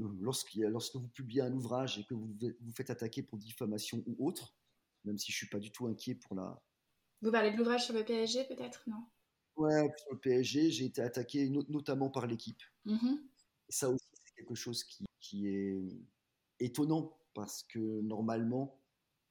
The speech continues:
Speaker 1: un organe de presse n'attaque pas un éditeur. Voilà, c'est tacite. Parce qu'on fait tous le même métier, on est là pour informer, on est là pour transmettre, on est là pour éduquer. Et normalement, on,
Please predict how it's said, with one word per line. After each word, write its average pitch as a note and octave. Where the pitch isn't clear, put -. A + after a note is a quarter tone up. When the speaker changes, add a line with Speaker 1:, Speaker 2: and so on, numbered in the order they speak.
Speaker 1:
un A2
organe A2
de A2
presse B2
n'attaque G#2
pas G#2+
un G2+
éditeur. G2
Voilà, E2+
c'est -
tacite. -
Parce -
qu'on A2+
fait A2+
tous -
le B2
même A2+
métier, C3+
on G#2+
est G#2+
là A#2
pour A#2
informer, A#2
on G#2
est A2
là A2+
pour -
transmettre, -
on A#2
est A#2+
là A#2+
pour -
éduquer. C3
Et G2+
normalement, A2
on, F#2+